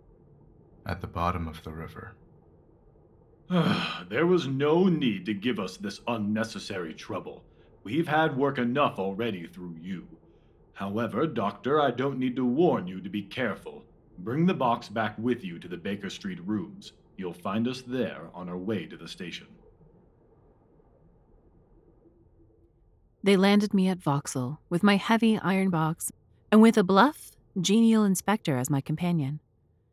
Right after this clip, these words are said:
Speaker 3: A quarter of an hour's drive brought us to Missus Cecil Forrester's.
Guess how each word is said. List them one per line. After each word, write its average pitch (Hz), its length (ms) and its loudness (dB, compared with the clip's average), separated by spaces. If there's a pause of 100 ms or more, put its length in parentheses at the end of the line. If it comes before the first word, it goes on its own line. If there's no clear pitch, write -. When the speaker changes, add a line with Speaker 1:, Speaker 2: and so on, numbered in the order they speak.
(300)
Speaker 3:
A 165 100 6
quarter 170 380 2
of 160 80 0
an 156 100 0
hour's 151 300 0
drive 170 480 0
brought 190 200 4
us 202 140 0
to - 120 -2
Missus 277 360 4
Cecil 156 340 0
Forrester's. 143 760 -4